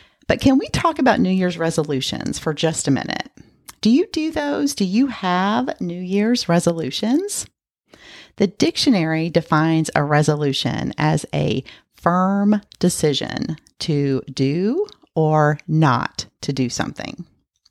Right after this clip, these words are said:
And I think this term might have developed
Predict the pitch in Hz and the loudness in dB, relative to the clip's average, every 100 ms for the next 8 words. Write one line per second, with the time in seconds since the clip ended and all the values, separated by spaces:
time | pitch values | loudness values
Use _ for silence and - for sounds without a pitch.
0 | _ - - - - - 240 247 294 508 | _ -20 -18 -20 -12 0 2 2 -2 -4
1 | 523 466 403 302 - 233 214 180 170 196 | -2 -4 -2 -2 2 2 4 4 2 2
2 | - 226 208 180 160 175 175 | 2 0 0 0 0 0 -2